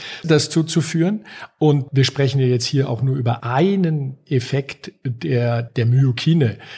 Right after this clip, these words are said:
Und dieser Effekt, wir sind jetzt drauf gekommen, weil wir über diese, über diese Darmgesundheit gekommen sind und letztendlich da bei dem Diabetes mellitus gelandet sind. Also, das kann man viel billiger und viel einfacher haben und man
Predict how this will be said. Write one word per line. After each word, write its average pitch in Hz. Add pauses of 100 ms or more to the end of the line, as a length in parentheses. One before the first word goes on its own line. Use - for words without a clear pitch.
(180)
Und 120
dieser 135
Effekt, 135
wir 127
sind 131
jetzt 135
drauf 131
gekommen, 127
weil 127
wir 131
über 135
diese, 120 (260)
über 127
diese 117
Darmgesundheit 131
gekommen 131
sind 131
und 113
letztendlich 117
da 120
bei 113
dem 113
Diabetes 117
mellitus 127
gelandet 117
sind. 139 (420)
Also, 135 (340)
das 147
kann 220
man 233
viel 143
billiger 135
und 147
viel 156
einfacher 151
haben 180
und 202
man 160